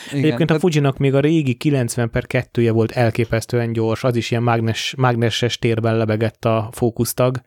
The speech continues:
Speaker 2: Kurva gyors volt az obbi, tehát abszolút, mm, teljesen mérhető volt bármilyen, mm, modern fényképezőhöz.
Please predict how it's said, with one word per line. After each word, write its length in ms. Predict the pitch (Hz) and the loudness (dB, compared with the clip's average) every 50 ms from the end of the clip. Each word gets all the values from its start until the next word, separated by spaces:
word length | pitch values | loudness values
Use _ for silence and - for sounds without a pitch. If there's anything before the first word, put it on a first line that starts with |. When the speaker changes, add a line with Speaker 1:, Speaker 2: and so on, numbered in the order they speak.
| _ - - - - - - - - - _ _ _ _ _ _ _ _ _ | _ -20 -20 -20 -20 -20 -20 -20 -20 -20 _ _ _ _ _ _ _ _ _
Speaker 2:
Kurva 300 | - 208 165 127 113 107 | 0 2 2 4 2 2
gyors 200 | 101 101 104 - | 2 2 0 0
volt 140 | - 117 - | -2 -2 0
az 120 | 117 110 | 0 0
obbi, 220 | 110 104 104 110 104 | 0 0 0 0 0
tehát 180 | - 120 113 | 0 0 2
abszolút, 580 | 135 127 127 - - - 110 110 107 - - - 131 - - _ - - - | 2 0 0 -2 -2 0 0 0 -2 -4 -6 -12 -14 -14 -16 _ -20 -20 -20
mm, 40 | - - - 127 135 _ _ _ _ _ _ | -20 -18 -20 -20 -20 _ _ _ _ _ _
teljesen 420 | - 131 117 107 101 - - 113 | 0 2 2 2 0 0 0 2
mérhető 400 | 110 110 107 101 101 101 - 107 | 2 2 2 2 0 0 0 0
volt 200 | 98 104 101 101 | 2 2 0 0
bármilyen, 600 | 107 110 107 104 101 98 104 104 101 95 92 92 95 - - - _ - 107 | 0 0 0 0 0 -2 -2 -2 -2 -4 -4 -6 -8 -8 -12 -16 _ -10 -10
mm, 80 | 98 85 - - - _ 120 120 - _ _ - | -10 -10 -12 -14 -16 _ -20 -20 -20 _ _ -4
modern 720 | - 101 98 92 95 92 92 92 95 98 101 98 95 101 | -2 -2 0 0 0 -2 -2 -4 -6 -6 -8 -10 -10 -12
fényképezőhöz. 920 | 101 - 107 98 98 - 123 - 107 107 113 107 104 104 104 110 113 - | -10 -8 -8 -8 -6 -8 -8 -8 -8 -6 -6 -6 -6 -6 -6 -8 -10 -14